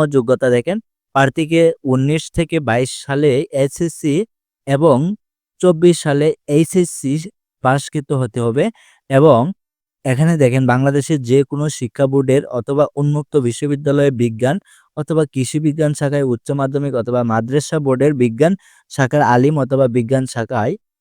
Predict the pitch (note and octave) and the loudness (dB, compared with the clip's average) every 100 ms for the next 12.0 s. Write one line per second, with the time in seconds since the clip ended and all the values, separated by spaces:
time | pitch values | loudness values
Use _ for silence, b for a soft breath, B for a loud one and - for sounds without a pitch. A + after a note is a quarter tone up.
0 | - C3 C#3 C#3+ D3 A#2 D3 A3 _ _ | -6 -4 0 0 4 6 4 0 _ _
1 | _ B2 B2 C#3+ D#3+ D#3+ E3 E3 E3 - | _ -2 2 4 4 2 0 2 0 -2
2 | _ C#3 B2 A2 B2+ D3+ C3 C3 D3 C3 | _ -2 0 2 0 2 0 0 0 0
3 | B2 C3 C3 C3 B2 A#2+ B2+ C3 C3 B2+ | 0 2 0 0 0 0 -2 2 2 0
4 | - C3 A#2+ A2+ A#2 C#3+ E3 D#3+ C#3 C#3 | -2 -2 2 2 0 -2 -2 0 0 -2
5 | D#3 _ _ - B2+ A#2+ B2+ C3 - D#3+ | -6 _ _ -6 -2 0 2 2 2 -2
6 | D3+ A#2 A2+ C#3 D3+ D3+ C3+ B2+ - D3 | 0 0 0 0 0 0 0 0 -2 -2
7 | C#3 C3 B2+ C#3 D#3+ B2 C3 C3 B2 B2+ | -2 -2 0 -2 -2 -4 -2 -2 0 0
8 | B2+ C3 G#2+ A2 C3+ D3 C#3+ C#3+ C#3 B2+ | 0 0 2 2 2 0 -4 -4 -6 -2
9 | B2 - C3 A2+ E3+ _ _ _ - D3 | -2 -2 -4 -2 -4 _ _ _ -2 0
10 | - E3+ D#3 C#3 B2+ F#3 _ _ _ - | 2 2 4 4 4 0 _ _ _ 2
11 | D#3 E3+ D#3 E3+ D#3+ C3 D3+ D3 C#3+ | 2 2 -2 0 2 2 2 0 0